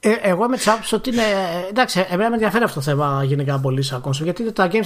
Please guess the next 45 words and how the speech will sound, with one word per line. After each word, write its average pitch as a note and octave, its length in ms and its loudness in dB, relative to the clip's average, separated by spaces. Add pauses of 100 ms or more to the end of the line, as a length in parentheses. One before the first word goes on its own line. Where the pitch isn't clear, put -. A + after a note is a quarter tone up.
as G#3+ 80 2
service A3 160 -2
είναι A#3+ 100 0
κάτι A#3 160 0
πολύ A3+ 280 2
καινούριο D#3 460 2
στη C3+ 140 -4
βιομηχανία A#2+ 480 -4
και D3+ 160 -2
πολύ, F#3 280 0
έτσι, D#3 360 0
exciting, C#3+ 400 0 (460)
ε, C3+ 220 -2
και C#3 120 -2
συναρπαστικό C#3+ 560 -2
γενικά C#3+ 220 -2
σαν C#3 260 -4
concept, C#3+ 300 0 (320)
και G3+ 120 -4
πιστεύω C4 220 0
ότι C4+ 100 -2
έχουν B3 220 2
πάει C4 200 2
λάθος, B3 380 2
γιατί G#3+ 380 0
ίσως - 240 -2
είναι A3+ 120 0
το G#3 100 0
πρώτο A3+ 240 0
κύμα G#3 360 2
που C3+ 60 -4
πηγαίνει D3+ 320 0
λάθος. C#3+ 420 -2 (380)
Το F3 180 2
Division F#3 680 2 (160)
το E3 120 2
δύο D3+ 460 0 (580)
κάτι C#4 340 4
έχει - 160 -8
πάει G#3+ 180 4
να F3+ 120 -2
πιάσει E3 340 0
από D3+ 140 -2
το D3+ 120 0
νόημα D3 600 -2